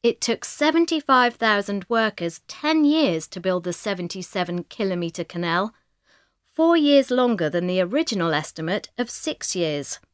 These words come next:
The team included engineers, specialised machine operators, and of course labourers. Finally,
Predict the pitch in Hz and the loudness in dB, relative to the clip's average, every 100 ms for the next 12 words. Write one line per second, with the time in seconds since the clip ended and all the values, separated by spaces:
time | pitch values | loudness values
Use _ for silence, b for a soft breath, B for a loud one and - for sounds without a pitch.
0 | _ _ _ _ _ _ _ _ _ - | _ _ _ _ _ _ _ _ _ -4
1 | 196 - 240 262 262 226 214 190 175 175 | -4 0 0 4 4 2 0 -2 0 -2
2 | - - 233 254 262 220 185 185 185 b | -4 -2 2 2 2 2 2 0 -2 b
3 | b b - - 226 - 262 240 240 233 | b b -10 -2 0 0 2 4 2 2
4 | 226 - - 233 185 - 185 180 170 185 | -2 -2 0 2 0 0 0 0 2 0
5 | 180 b b b - 285 302 262 - 277 | 0 b b b -2 0 2 -2 -2 0
6 | 180 165 196 208 226 185 170 156 - - | 2 0 -2 -2 -2 -2 -2 -2 -4 -8
7 | _ _ _ _ _ _ _ _ _ 214 | _ _ _ _ _ _ _ _ _ 2
8 | 208 220 220 233 | 4 2 0 -2